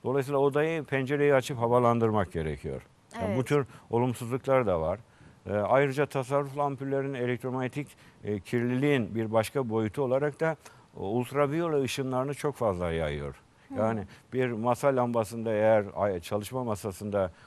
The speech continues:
Speaker 1: kullanırsanız, e, yakınınızda deri ve gözlerinizde, e,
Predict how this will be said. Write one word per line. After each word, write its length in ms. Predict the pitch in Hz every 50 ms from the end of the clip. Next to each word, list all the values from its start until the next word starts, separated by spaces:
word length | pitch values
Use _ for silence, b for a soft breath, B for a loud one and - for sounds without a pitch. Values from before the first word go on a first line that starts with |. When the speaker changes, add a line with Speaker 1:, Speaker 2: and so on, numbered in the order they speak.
| B _ -
Speaker 1:
kullanırsanız, 720 | 101 101 110 117 143 175 175 - - 160 165 170 147 - b b b b -
e, 60 | 101 101
yakınınızda 1040 | 98 104 120 120 - 139 135 131 135 131 127 127 117 117 131 151 165 156 123 107
deri 440 | 113 120 123 123 139 143 143 127 110
ve 240 | 117 120 120 120 113
gözlerinizde, 920 | 101 98 117 123 123 113 110 117 113 113 113 110 107 107 107 131 151 175 170 B B B B B
e, 40 | -